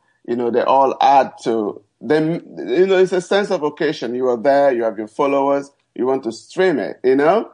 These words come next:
So I think that's one of the reasons why there's all these devices in, in, in the show. And quite honestly,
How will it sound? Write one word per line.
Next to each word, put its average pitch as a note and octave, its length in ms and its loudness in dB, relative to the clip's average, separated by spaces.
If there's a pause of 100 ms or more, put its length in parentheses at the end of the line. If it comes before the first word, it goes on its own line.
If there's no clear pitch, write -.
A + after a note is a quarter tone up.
(160)
So E3+ 120 2
I G#3+ 80 6
think A3+ 240 0
that's G#3 220 4
one F#3+ 120 -2
of D3+ 120 -4
the B2+ 100 -2
reasons D3+ 440 -2
why B2+ 180 4
there's A#2+ 200 -4
all C3 280 2
these B2 160 -4
devices B2 720 0
in, G#2 400 -6
in, F#2+ 200 -4
in F2 140 -2
the F#2+ 80 -2
show. D3+ 380 2
And A2 140 2 (260)
quite D#3+ 180 4
honestly, C#3 460 0